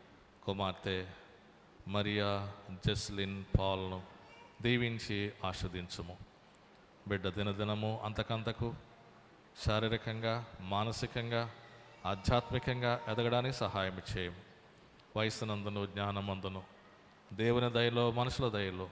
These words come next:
వర్ధిల్లడానికి సహాయం చేసి, నీ కృపా సాన్నిధ్యం చేత నింపి, నీ కృపల చేత బలపరచుమని, మరి కుటుంబానికి మరి దీవెనలు, ఆశీర్వాదాలు, అలాగే కుమార్తెకు దీవెనలు, ఆశీర్వాదాలు ప్రసాదించుమని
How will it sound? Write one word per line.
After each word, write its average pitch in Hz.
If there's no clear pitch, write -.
వర్ధిల్లడానికి 101
సహాయం 95
చేసి, -
నీ 117
కృపా 123
సాన్నిధ్యం 131
చేత 98
నింపి, 92
నీ 104
కృపల 107
చేత 101
బలపరచుమని, 113
మరి 95
కుటుంబానికి 131
మరి 95
దీవెనలు, 107
ఆశీర్వాదాలు, 95
అలాగే 98
కుమార్తెకు 113
దీవెనలు, 95
ఆశీర్వాదాలు 95
ప్రసాదించుమని 101